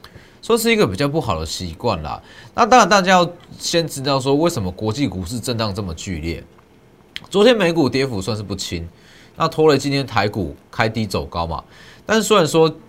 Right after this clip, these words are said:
今天台股虽然是开低啦，但之后有买盘进场，但是大家也不用开心得太早。哦，我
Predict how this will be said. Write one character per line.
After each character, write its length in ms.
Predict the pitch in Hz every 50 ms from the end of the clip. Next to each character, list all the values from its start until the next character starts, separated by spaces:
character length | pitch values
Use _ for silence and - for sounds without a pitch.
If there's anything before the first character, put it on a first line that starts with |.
| - - _ _
今 160 | - - 190 202
天 160 | 233 233 202
台 160 | 180 160 160
股 100 | 165 151
虽 100 | 131 160
然 80 | 139 131
是 60 | 139
开 280 | 135 - - 120 120
低 260 | 117 117 - 110 107 107
啦， 240 | 107 87 71 71 -
但 160 | - 123 127
之 140 | 123 - 135
后 160 | 127 127 123
有 140 | 104 95 87
买 180 | 82 87 85
盘 180 | 85 82 82 82
进 180 | - - 110 90
场， 220 | 82 - 73 71 - -
但 160 | 151 151 151
是 280 | 147 - 156 147 117 95 - - _ _ _ _ _ _ _ _ _
大 140 | - 190 185
家 100 | - 180
也 60 | 156
不 80 | 113 104
用 160 | 117 120 117
开 180 | 113 - 120 110
心 140 | 107 117 95
得 60 | 87
太 180 | 101 101 82
早。 240 | 69 - - - - - _ _ _ - - - - - - - - -
哦， 240 | 120 107 90 76 - -
我 240 | - 113 113 113